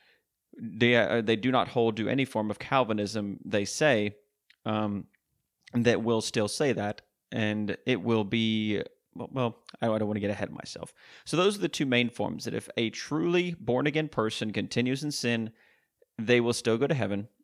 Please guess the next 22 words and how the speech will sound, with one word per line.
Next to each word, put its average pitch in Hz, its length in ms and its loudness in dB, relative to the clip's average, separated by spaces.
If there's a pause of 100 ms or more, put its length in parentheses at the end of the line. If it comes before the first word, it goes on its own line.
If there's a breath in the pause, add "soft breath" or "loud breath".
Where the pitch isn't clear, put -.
(420)
even 120 240 0
if 117 180 0
they 110 240 4
are 104 160 0
unrepentant. 107 640 -2
And 120 100 0
then 110 100 2
the 110 100 0
other 127 140 4
form 117 220 0
being 110 300 0
that, 104 260 -2
well, 107 140 2
a 90 80 2
truly 110 300 -2
born-again 107 400 -2
person 101 460 -4
will 123 440 0 (140)
not 120 320 0
continue 123 480 0
in 98 120 0
sin 92 380 -6